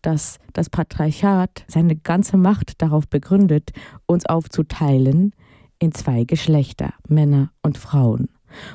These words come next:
Und dass es darum geht, diese Geschlechtsbinarität zu überwinden, indem wir eben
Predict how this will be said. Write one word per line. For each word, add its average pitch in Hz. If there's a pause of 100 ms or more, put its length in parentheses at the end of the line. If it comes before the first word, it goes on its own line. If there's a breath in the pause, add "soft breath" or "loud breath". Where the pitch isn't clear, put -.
Und 180
dass 165
es 160
darum 131
geht, 175 (120)
diese 139
Geschlechtsbinarität 147
zu -
überwinden, 156 (220)
indem 135 (220)
wir 151
eben 135